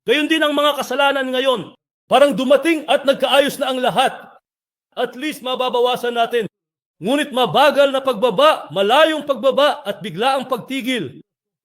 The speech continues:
Kung marami kang pag-uusap, makikinabang ka. Kaya kahit sino ka man, huwag palampasin ang mga aral na ito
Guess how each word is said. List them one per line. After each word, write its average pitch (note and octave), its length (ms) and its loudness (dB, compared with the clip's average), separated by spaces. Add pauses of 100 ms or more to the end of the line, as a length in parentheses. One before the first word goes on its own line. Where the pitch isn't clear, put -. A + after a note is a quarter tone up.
(320)
Kung G3 160 -2
marami B3+ 320 4
kang B3+ 240 0
pag-uusap, B3 720 -2
makikinabang A3+ 720 -2
ka. G#3 160 -2 (140)
Kaya B3+ 580 4
kahit C#4+ 320 4
sino C#4+ 240 -4
ka C4 160 0
man, B3 480 -4
huwag D4 480 2
palampasin C#4 720 -2
ang B3 160 -8
mga A#3+ 320 -6
aral C4 400 2
na A#3+ 80 -4
ito A#3 480 0